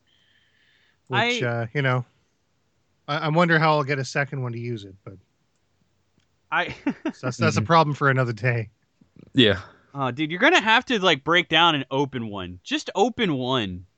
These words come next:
Speaker 2: I've opened five.
Speaker 3: I haven't opened a single one yet.
Speaker 2: Sorry, I'm lying. I opened six. I've got
Speaker 3: Oh,
Speaker 2: six
Speaker 3: man.
Speaker 2: opened ones. Imagine that.
Speaker 3: Yep, I haven't opened a single one.
Speaker 2: But they're also doubles that I bought. <laughs>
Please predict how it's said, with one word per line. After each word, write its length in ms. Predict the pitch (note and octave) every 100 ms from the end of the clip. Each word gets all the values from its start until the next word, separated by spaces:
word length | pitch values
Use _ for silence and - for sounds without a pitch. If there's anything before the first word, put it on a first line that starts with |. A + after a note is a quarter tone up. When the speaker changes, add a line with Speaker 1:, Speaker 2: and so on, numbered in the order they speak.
| _ _ _
Speaker 2:
I've 140 | D#3 F3
opened 340 | D4+ F4 D4+
five. 680 | - - C#3+ D3 G#2 - - _ _ _ -
Speaker 3:
I 140 | - C3
haven't 160 | D#3+
opened 260 | A2+ G#2+ G2+
a 40 |
single 360 | G#2 A#2+ C#3 F#3
one 220 | D#3+ A2
yet. 180 | G2 - - - -
Speaker 2:
Sorry, 300 | - G3+ F3
I'm 100 | A#3
lying. 300 | C#3+ D3 A2
I 100 | C3+
opened 300 | C#3 C3 A2+
six. 800 | - - - E3+ F#3 - - -
I've 80 | -
got 180 | C3+ A2+
Speaker 3:
Oh, 100 | A2+
Speaker 2:
six 260 | A2 B2+ A2
Speaker 3:
man. 20 |
Speaker 2:
opened 340 | D3+ F3 F3+
ones. 240 | A#2 A2+ G#2+
Imagine 440 | A2 B2+ C#3+ A#2
that. 140 | - _
Speaker 3:
Yep, 160 | A2 A#2 -
I 100 | A2+
haven't 180 | A#2 G2+
opened 240 | A2 G2
a 60 | A2
single 320 | - B2 A#2
one. 80 | -
Speaker 2:
But 160 | E3+
they're 160 | D#3 D#3+
also 320 | E3+ E3 D#3
doubles 400 | B2+ D3 C#3+ A2
that 100 | A2
I 60 | D3+
bought. 300 | A2 G2+ F#2
<laughs> 60 | -